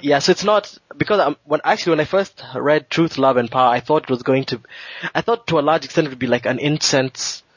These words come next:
type of affair, where, you know, it would be like reading a book on meditation,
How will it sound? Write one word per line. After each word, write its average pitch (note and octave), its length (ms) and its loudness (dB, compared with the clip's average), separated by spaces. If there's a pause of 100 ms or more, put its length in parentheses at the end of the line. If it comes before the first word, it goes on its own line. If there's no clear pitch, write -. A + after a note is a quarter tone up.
(200)
type D3 200 -2
of A#2+ 100 -2
affair, B2+ 680 2 (580)
where, C3 260 2
you C3 100 2
know, B2 80 2
it B2 100 0
would A#2+ 100 -10
be B2+ 160 -2
like B2+ 240 0
reading C#3+ 200 0
a C3 40 2
book B2 300 -2
on A2+ 120 2
meditation, A#2+ 800 2